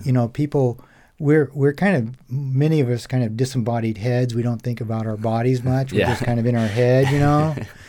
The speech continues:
Speaker 1: And it gets worse with electronics. You're always on your phone. You're
Speaker 2: Oh,
Speaker 1: always in your
Speaker 2: yeah.
Speaker 1: head, and you, and you're walking around not even thinking about where you're going. Um, so, you know, but we are. We, we're, we're, we're he-, we're brains inside heads on top of bodies,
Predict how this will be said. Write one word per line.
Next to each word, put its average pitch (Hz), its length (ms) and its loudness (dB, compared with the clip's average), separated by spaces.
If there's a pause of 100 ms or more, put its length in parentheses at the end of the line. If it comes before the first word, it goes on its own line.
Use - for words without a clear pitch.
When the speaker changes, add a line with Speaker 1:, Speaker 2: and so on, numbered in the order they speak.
(260)
Speaker 1:
And 123 120 0
it 117 140 -2
gets 135 160 4
worse 127 340 4
with 127 140 0
electronics. 123 680 2
You're 117 120 0
always 120 180 0
on 123 120 2
your 117 100 0
phone. 123 380 0
You're 113 80 0
Speaker 2:
Oh, 117 40 2
Speaker 1:
always 120 180 2
in 123 60 2
your 120 80 2
Speaker 2:
yeah. 117 140 2
Speaker 1:
head, 127 180 6
and 123 100 2
you, 110 140 0 (100)
and 120 160 0
you're 113 140 0
walking 120 320 -2
around 117 340 -2
not 117 160 -2
even 113 180 -4
thinking 120 280 -4
about 113 280 -6 (360)
where 127 140 2
you're 113 140 2
going. 127 420 2 (500)
Um, 117 460 2 (420)
so, 131 420 0 (300)
you 139 100 0
know, 143 120 2
but 139 140 2
we 139 160 0
are. 185 260 2
We, 131 260 0
we're, 135 380 0
we're, 131 380 2 (140)
we're 131 300 0
he-, 139 360 -2
we're 135 180 0
brains 135 800 2
inside 123 380 2
heads 147 320 2
on 120 140 0
top 135 200 -4
of 113 140 -4
bodies, 139 580 2